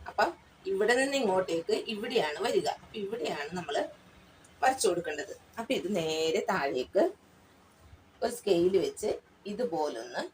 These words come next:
വരച്ചു കൊടുക്കണം. നേരെ താഴേക്ക് സ്കെയിൽ വെച്ച് വരക്കുക.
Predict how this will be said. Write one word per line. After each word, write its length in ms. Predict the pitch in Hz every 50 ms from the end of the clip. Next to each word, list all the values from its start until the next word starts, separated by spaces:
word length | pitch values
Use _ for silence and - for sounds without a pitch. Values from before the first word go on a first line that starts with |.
| _ -
വരച്ചു 260 | 285 302 262 - - 185
കൊടുക്കണം. 320 | 165 170 - 139 127 - - - _ _ - 214
നേരെ 480 | 220 220 214 196 170 160 160 160 175 226 494 - 294
താഴേക്ക് 380 | 285 269 247 185 170 - - 214 -
സ്കെയിൽ 220 | - 330 294 247 190 165
വെച്ച് 140 | 160 - 160 151
വരക്കുക. 280 | 147 147 - - -